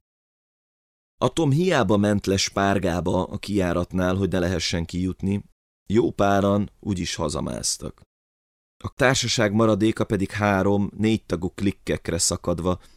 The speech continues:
szétszóródott az üres asztaloknál. Kimentem az udvarra szellőztetni a fejem. Valahonnan fentről, a sötét égből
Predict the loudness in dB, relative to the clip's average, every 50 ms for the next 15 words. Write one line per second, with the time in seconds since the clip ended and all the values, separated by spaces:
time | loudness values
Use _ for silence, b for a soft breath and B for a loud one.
0 | b b b -4 0 4 4 4 4 4 2 2 2 0 0 0 0 -2 -4 -4
1 | -6 -6 -4 -4 -4 -4 -6 -8 -6 -6 -6 -6 -6 -8 -10 -10 -10 -10 -10 -10
2 | -10 -12 _ _ _ _ _ _ _ _ _ _ _ _ _ _ _ _ _ _
3 | _ _ _ _ _ _ _ _ _ -6 0 2 2 2 2 0 -2 -2 -2 0
4 | -2 -2 -2 0 0 0 0 0 -2 -4 -4 -4 -4 -4 -4 -4 -6 -6 -8 -8
5 | -10 -12 -10 -10 -12 -12 -10 -8 -6 -6 -6 -6 -8 -12 B B B B B B
6 | B B B B B B B B B B B B B B B B 0 2 4 4
7 | 4 4 2 2 0 0 2 2 4 4 2 0 0 2 2 2 2 2 2 0
8 | 0 0 2 4 4 4 2 4 2 2 2 2 0 2 2 2 0 -2 -2 -2
9 | 0 0 0 0 -2 -6